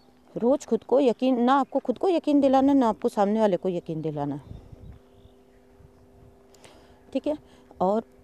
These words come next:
लाइफ की तरफ एक कदम बढ़ाइए। ज़िंदगी की तरफ आप एक कदम बढ़ाओगे ना, ज़िंदगी आपकी तरफ हज़ार कदमों से आपको welcome करेगी। हज़ारों, हज़ार चीज़ें, gifts आपका इंतज़ार कर रहे हैं,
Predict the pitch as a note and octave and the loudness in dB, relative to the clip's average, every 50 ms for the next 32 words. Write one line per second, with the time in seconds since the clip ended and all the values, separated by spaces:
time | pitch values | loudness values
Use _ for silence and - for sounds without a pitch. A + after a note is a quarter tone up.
0 | _ - - G3 F#3 F#3+ G#3 A#3+ - - - - - D#4 D4 D4 - C4 A3+ - | _ -12 -8 -4 -2 0 0 0 0 0 -2 0 2 0 0 0 0 0 -2 0
1 | - A3+ G3 G3+ F#3+ F3+ E3+ D#3+ D3+ D3 - C#3+ D#3 D3+ - - - - - C#4+ | -2 -2 -2 -2 -2 -2 -4 -8 -8 -10 -12 -14 -14 -16 -18 -18 -20 -4 0 2
2 | D#4 D#4+ D#4 E4+ G4 F#4+ F4+ D4 E4 E4 E4 D#4+ E4 D4+ - - C#4 C4 - D4 | 2 4 4 2 2 0 2 2 2 2 2 2 2 2 2 2 0 2 0 0
3 | C4 C#4+ C#4+ C4+ C4+ B3 A3+ G3 G#3 C4 C#4+ D4+ - C#4 B3+ B3+ B3+ C#4 C4 A#3+ | 0 0 2 2 4 4 2 2 2 2 2 4 4 2 2 2 2 0 0 0
4 | - - C4 - B3+ C4+ B3 - - G#3+ F#3 A#3+ A#3+ C4+ D4+ - C4+ A#3+ G3 A3+ | -2 -6 -6 -4 -4 -4 -4 -4 -4 0 2 4 4 2 2 0 0 0 0 -2
5 | A#3 A3 - A3+ - - - G#3+ G3+ F3 E3 - F#3+ F#3 F#3+ - E3+ D3+ C3+ - | -4 0 0 -2 -2 -2 -4 -4 -2 -4 -2 -2 -2 -2 -2 -2 -4 -4 -4 -6
6 | D3 C#3+ - _ - _ _ - _ _ _ _ _ _ _ _ _ _ _ _ | -10 -16 -18 _ -20 _ _ -20 _ _ _ _ _ _ _ _ _ _ _ _
7 | _ _ _ _ _ - - A#3 G3+ B3 B3+ B3+ D4 D4+ A#3 - - F#3 F#3+ F#3+ | _ _ _ _ _ -4 -2 0 0 2 2 2 2 2 0 -2 -4 -6 -2 2
8 | G#3+ C4 C4+ D4+ D4+ - - B3+ A#3 G3+ A#3 G#3 G3+ F#3+ E3+ A#3 A#3+ B3+ - - | 2 4 4 2 0 0 -2 -4 -2 -2 -2 -2 -2 -2 0 0 0 0 -2 -4
9 | - - G3+ G3+ - - C#4 - - C4+ C4+ - C4+ B3+ D#4+ C#4+ C4 - A#3 G3 | -6 -6 -6 -2 -2 -2 -2 0 0 0 0 2 2 2 2 0 0 0 -2 -2
10 | E3 E3 D#3 D3+ - _ _ - - - | -2 -2 -6 -8 -10 _ _ -12 -12 -10